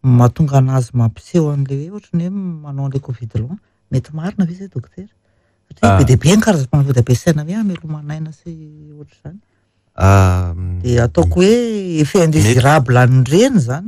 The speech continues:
Speaker 1: no mahatonga anazy ohatra ny hoe lasa manao an'le
Speaker 2: Mikasika ny
Speaker 1: fangana takaitra.
Speaker 2: mikasika ny effet indésirable, ah, mety. Mety
Speaker 1: Ah.
Speaker 2: ho iaho a, fa misy ihany ny fanafody hoe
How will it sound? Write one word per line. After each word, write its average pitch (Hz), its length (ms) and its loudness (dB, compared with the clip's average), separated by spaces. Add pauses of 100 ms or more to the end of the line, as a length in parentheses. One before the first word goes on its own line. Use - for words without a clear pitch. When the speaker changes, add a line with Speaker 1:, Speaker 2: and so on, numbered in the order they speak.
Speaker 1:
no 202 80 -10
mahatonga 147 320 -18
anazy 135 320 -20
ohatra 120 260 -20
ny 170 80 -20
hoe 208 220 -20 (380)
lasa 143 200 -10
manao 139 380 -12
an'le 135 380 -14 (1200)
Speaker 2:
Mikasika 104 600 -2
ny - 80 4
Speaker 1:
fangana 233 180 0
takaitra. 220 460 -14 (400)
Speaker 2:
mikasika 113 480 -4
ny 113 100 -6
effet 107 260 0
indésirable, 127 720 -2 (680)
ah, 87 440 -14 (160)
mety. 117 320 2 (440)
Mety 120 320 2
Speaker 1:
Ah. - 20 -6
Speaker 2:
ho 123 60 -4
iaho 107 320 2
a, 85 160 2 (580)
fa 107 160 4 (140)
misy 113 220 2
ihany 127 160 2
ny 110 40 2
fanafody 98 640 0
hoe 135 80 0